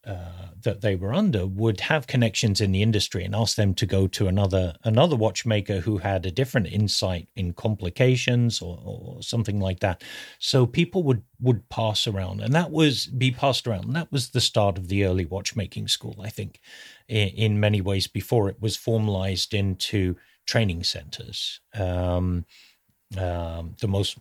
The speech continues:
modern of which is, is, like, what, uh, Wostep. But the brands have opened up their doors now to training themselves.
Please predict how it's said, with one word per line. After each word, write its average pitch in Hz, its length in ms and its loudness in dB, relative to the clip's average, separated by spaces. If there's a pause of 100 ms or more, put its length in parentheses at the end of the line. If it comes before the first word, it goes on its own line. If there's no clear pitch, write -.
(120)
modern 98 280 2
of 85 100 -4
which - 240 -4 (340)
is, 110 340 -8
is, 98 200 -4
like, 87 180 -8 (360)
what, 117 180 -8 (140)
uh, 95 340 0
Wostep. 113 360 -4 (540)
But - 460 -2 (180)
the 127 220 -4
brands 156 640 2 (420)
have 110 240 2
opened 107 400 2
up 92 320 -2 (140)
their 107 120 4
doors 95 380 0
now 95 340 2
to 87 140 -4
training 98 460 2
themselves. - 580 -2